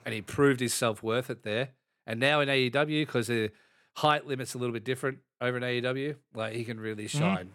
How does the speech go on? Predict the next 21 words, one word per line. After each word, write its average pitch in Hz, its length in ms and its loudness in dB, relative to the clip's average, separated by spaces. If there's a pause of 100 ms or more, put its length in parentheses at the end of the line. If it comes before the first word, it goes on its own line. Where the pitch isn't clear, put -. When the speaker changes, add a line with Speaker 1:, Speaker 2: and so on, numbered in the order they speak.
(100)
Speaker 1:
and 113 100 -8
he 107 60 -6
can 104 140 -6
really 110 200 -4
get 104 140 -6
these, 107 200 -8
like, 104 200 -6
marquee 104 380 -6
matches 95 420 -10
down 92 260 -8
as 90 140 -14
well. 92 240 -10 (1300)
Speaker 2:
Hundred 147 260 2
percent. 117 300 2 (320)
Um, 127 520 4 (560)
there 139 200 6
was 147 220 8
a 156 60 6
concern. 131 640 4
He 127 140 4
was 131 220 6